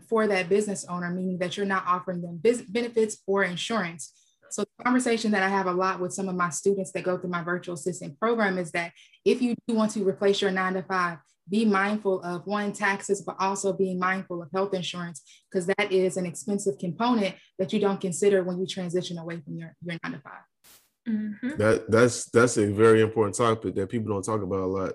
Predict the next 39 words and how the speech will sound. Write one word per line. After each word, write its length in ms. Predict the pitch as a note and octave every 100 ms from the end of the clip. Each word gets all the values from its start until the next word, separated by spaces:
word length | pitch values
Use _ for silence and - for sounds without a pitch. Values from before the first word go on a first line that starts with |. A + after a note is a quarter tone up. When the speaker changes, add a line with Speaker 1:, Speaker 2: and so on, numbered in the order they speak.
| _
Speaker 3:
'cause 140 | - F2+
that 180 | G#2+
is 220 | A#2 A2+ A2+
something 480 | A2+ A2+ G2+ F#2+
that 180 | G2+ F#2+
when 160 | F2+ F#2
people 400 | C3+ B2+ A2+ G2+
don't 320 | G#2+ A2 G#2+
find 260 | B2+ A#2+ A#2
that 140 | A2+
out 200 | A#2+ G2+
until 220 | G2+ D3
they 140 | B2+ A#2
leave 220 | C3 B2
their 100 | A2
nine-to-five, 540 | G#2 G2+ - G#2 F#2+
they're 100 | F#2+
like, 200 | G2+ E2
"Damn, 300 | A#2 A#2+ G#2 - - - _ -
I 140 | -
gotta 160 | A2+ G#2
pay 160 | G2
health 240 | G2 B2 A#2
insurance 420 | G#2 G#2+ G2+ F#2
now." 320 | G2 F2+ E2+ E2
And 120 | F#2
health 200 | G#2+ C3+
insurance 400 | B2 C3+ B2 -
Speaker 1:
Yeah. 60 | C3
Speaker 3:
ain't 120 | A2+
cheap, 340 | D#3 D#3 G#2
you 100 | A2+
know 80 | A#2
what 60 | A#2
I'm 40 |
saying? 380 | A2+ B2+ A#2+ A2+
Speaker 1:
Exactly. 320 | A#2+ B2+ A#2+
Speaker 3:
It's 100 |
not, 60 | A2+